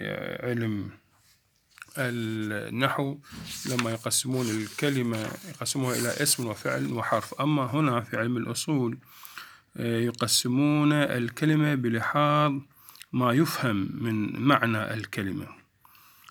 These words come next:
يعني، آه، بالنسبة عند الأصوليين ينظرون إلى ما نفهم من الكلمة، فلذلك قسموها إلى قسمين، إلى الاسم والحرف. يعني يقسمون إلى ما له معنى،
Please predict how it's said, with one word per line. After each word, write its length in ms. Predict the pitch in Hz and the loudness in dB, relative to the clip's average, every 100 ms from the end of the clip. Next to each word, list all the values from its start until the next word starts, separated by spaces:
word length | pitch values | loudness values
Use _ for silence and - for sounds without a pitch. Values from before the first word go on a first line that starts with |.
| _ - | _ -16
يعني، 760 | 139 113 113 107 113 113 110 - | -10 -6 -4 -2 0 0 0 -4
آه، 640 | - - - 50 - 55 | -6 -6 -6 -6 -6 -6
بالنسبة 580 | 117 113 117 120 120 107 | -4 -2 2 2 2 -2
عند 160 | 110 | -2
الأصوليين 680 | 113 110 - 107 110 131 135 | -2 -2 -2 0 2 4 4
ينظرون 460 | 117 113 123 139 139 | 2 0 0 2 2
إلى 720 | 143 147 127 131 139 147 147 - - - _ - | 0 0 2 4 4 4 0 -6 -20 -20 _ -4
ما 180 | 120 123 | 0 4
نفهم 400 | 143 135 127 110 | 2 2 -2 0
من 240 | 110 107 | 0 0
الكلمة، 580 | 101 101 117 101 98 104 | -2 -4 -2 -2 -2 -4
فلذلك 480 | - 127 135 143 139 | -4 -2 0 0 0
قسموها 580 | - - 123 143 127 123 | 4 4 4 0 0 0
إلى 240 | 131 127 | 2 2
قسمين، 640 | 131 151 - 104 92 107 - - | 4 4 4 2 -2 -6 -12 -6
إلى 300 | 131 123 113 | -2 2 2
الاسم 640 | 117 139 - 160 160 123 | 2 6 6 8 4 2
والحرف. 680 | 113 104 - - 98 95 - - - - - - | 0 -2 0 2 2 -2 -20 -18 -16 -14 -16 -4
يعني 200 | 135 143 | 2 4
يقسمون 420 | 143 139 - 156 139 | 4 2 4 4 4
إلى 220 | 131 131 | 4 4
ما 200 | 123 127 | 2 2
له 320 | 156 151 156 | 2 4 4
معنى، 580 | 156 143 160 160 170 | 4 4 4 2 0